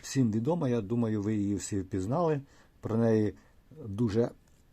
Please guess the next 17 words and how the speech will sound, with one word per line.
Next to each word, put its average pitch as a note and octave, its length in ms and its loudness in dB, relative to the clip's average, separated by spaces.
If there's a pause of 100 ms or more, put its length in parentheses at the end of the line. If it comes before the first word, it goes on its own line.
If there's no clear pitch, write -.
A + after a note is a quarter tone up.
(640)
гарно G#2+ 460 0
розповідав G2+ 640 -4 (220)
доктор, G2 640 -4 (500)
е, F2 200 -8 (100)
Петрик C#3+ 560 0 (260)
на C3+ 120 0
своєму C#3+ 440 0
каналі. C3+ 560 0 (500)
Він C3+ 220 2
розказував, B2+ 600 0
що G#2 120 -2
це A2 260 -2 (220)
один B2+ 460 0
із G#2+ 260 -4 (220)
народних A2+ 680 0 (280)
ейджериків. G2 800 4 (420)
Ейджерики — C#3 800 4